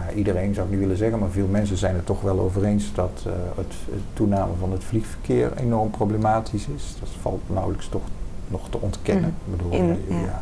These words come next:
Speaker 1: dat is echt verschrikkelijk.
Speaker 2: In het Zweeds is er zelfs een woord voor nu, denk ik. Eh, vliegskam noemen zij, de schaamte die gepaard gaat met
Speaker 1: Ja, ja, die
Speaker 2: het
Speaker 1: s-,
Speaker 2: vliegen.
Speaker 1: met het vliegen, ja. En ik heb, ik heb ook meegemaakt bij de discussies,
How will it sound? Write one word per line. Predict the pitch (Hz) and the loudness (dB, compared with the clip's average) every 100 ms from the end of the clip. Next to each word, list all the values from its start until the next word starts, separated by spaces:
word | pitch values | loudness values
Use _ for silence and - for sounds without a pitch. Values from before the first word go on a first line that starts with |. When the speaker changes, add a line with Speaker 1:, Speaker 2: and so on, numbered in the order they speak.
| - | -4
Speaker 1:
dat | 175 | -4
is | - | -4
echt | - - - | -6 -6 -8
verschrikkelijk. | - - 117 127 139 - - - | -6 -2 2 2 0 -6 -8 0
Speaker 2:
In | 190 | 2
het | 185 - | 2 2
Zweeds | 175 180 180 | 2 2 0
is | - | -2
er | 175 | 0
zelfs | 170 156 | 0 2
een | 165 156 | 2 4
woord | 170 185 - - | 4 2 -2 -2
voor | 180 | 2
nu, | 165 165 | 4 2
denk | 165 165 | 2 -2
ik. | - - | -4 -4
Eh, | - 160 156 - | -2 -2 -4 0
vliegskam | 208 254 262 - 175 160 160 | 4 4 2 -2 0 2 4
noemen | 160 160 156 | 4 4 2
zij, | 156 156 | 0 -2
de | |
schaamte | 160 - 185 190 196 185 | -2 0 2 4 4 2
die | 165 | 2
gepaard | 160 160 165 170 - | 2 2 2 0 0
gaat | - 160 165 | -2 -2 0
met | 160 | 0
Speaker 1:
Ja, | 151 151 123 - - - - | 4 6 6 2 -8 -8 2
ja, | 143 160 | 4 6
die | 151 | 6
Speaker 2:
het | 147 | 4
Speaker 1:
s-, | - | 2
Speaker 2:
vliegen. | 190 190 165 151 | 4 4 4 2
Speaker 1:
met | 143 143 | 4 6
het | 135 | 6
vliegen, | 127 160 165 131 110 | 4 4 4 4 4
ja. | 131 127 - | 6 6 4
En | 123 131 | 4 4
ik | 139 | 4
heb, | 151 147 | 2 2
ik | - | 2
heb | 196 | 4
ook | 190 | 4
meegemaakt | 185 170 156 | 4 4 4
bij | 135 123 | 4 2
de | |
discussies, | 123 127 - 160 - 151 - | 2 0 2 2 4 0 0